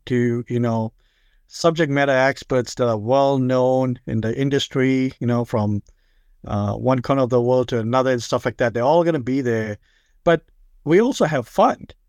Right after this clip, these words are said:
<laughs> You know, we also have a lot of fun at PowerShell Summit. Um, you know, we got some evening events and things like that, that, you know, we let loose and, and play games and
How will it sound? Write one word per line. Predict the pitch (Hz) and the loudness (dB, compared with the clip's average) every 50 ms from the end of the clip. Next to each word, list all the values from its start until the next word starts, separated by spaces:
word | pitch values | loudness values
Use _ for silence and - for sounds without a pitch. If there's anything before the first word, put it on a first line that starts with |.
| _ _ - | _ _ -12
<laughs> | 131 - - 165 151 - _ _ _ _ _ _ _ - | -10 -4 -4 -4 -6 -6 _ _ _ _ _ _ _ -4
You | 131 127 | -2 0
know, | 135 135 139 156 175 | 0 2 4 4 4
we | 175 147 135 139 147 | 2 2 2 2 4
also | 165 165 - 170 | 2 2 2 0
have | 160 143 | -2 0
a | 135 123 | 0 2
lot | 123 131 151 180 | 4 4 4 4
of | 175 151 | 2 0
fun | - - 156 147 | 0 -2 0 0
at | 139 123 - | -2 -2 -2
PowerShell | - 127 135 135 - - 139 127 | 0 0 0 0 0 -2 -2 -2
Summit. | - - - 135 165 185 143 117 113 - - | -2 -2 0 2 2 2 0 -2 -4 -6 -4
Um, | 123 123 120 117 117 117 113 110 | -4 -2 0 0 -2 -2 -4 -4
you | 123 123 | -4 -2
know, | 123 123 120 127 | 0 0 0 0
we | 135 131 113 | 0 -2 0
got | - 127 120 - | 0 0 0 0
some | - 120 117 | -4 -6 -4
evening | 131 131 139 139 143 143 139 135 | -2 -2 0 0 0 0 2 0
events | 123 107 131 135 139 139 139 139 135 127 - - | 0 0 0 0 0 0 0 -2 -2 -2 -2 -4
and | 117 110 | -4 -2
things | - 147 131 120 - | -2 -2 -2 0 -2
like | 117 101 - | -4 -2 2
that, | 135 135 135 131 - | 2 2 2 2 0
that, | - 110 113 - _ _ _ _ _ | -4 -6 -6 -6 _ _ _ _ _
you | - | -4
know, | 117 113 113 117 - _ _ _ _ _ _ _ _ _ _ _ _ _ | -2 -2 -2 -4 -6 _ _ _ _ _ _ _ _ _ _ _ _ _
we | - 117 110 | -4 -2 2
let | 117 135 139 - | 2 2 2 2
loose | - 143 151 151 143 131 117 - | 2 0 0 2 -2 -4 -4 -2
and, | - 120 117 110 107 104 - _ _ _ _ _ | -2 -2 0 -2 -4 -6 -8 _ _ _ _ _
and | - 113 113 113 110 107 110 107 _ _ _ _ _ _ _ _ - | -6 -4 -2 -2 -2 -2 -4 -6 _ _ _ _ _ _ _ _ 0
play | 131 131 135 | 0 0 2
games | 120 123 135 147 151 139 135 127 120 - - | 2 2 2 4 4 2 0 -2 -4 -2 -2
and | 120 110 107 104 104 101 | -2 -2 0 -2 -4 -6